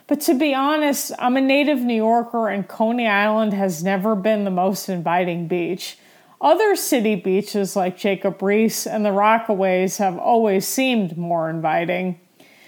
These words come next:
I think the problem is that Coney Island is really close to the Narrows, and call me a child of the eighties,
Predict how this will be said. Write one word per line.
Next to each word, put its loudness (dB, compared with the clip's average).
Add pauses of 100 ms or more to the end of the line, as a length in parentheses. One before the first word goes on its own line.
(220)
I 2
think 2
the 2
problem 2
is -2
that 0
Coney 0
Island 2
is -2
really 2
close 0
to -2
the -2
Narrows, 0 (340)
and -4
call 4
me 2
a 4
child 4
of 0
the 2
eighties, 2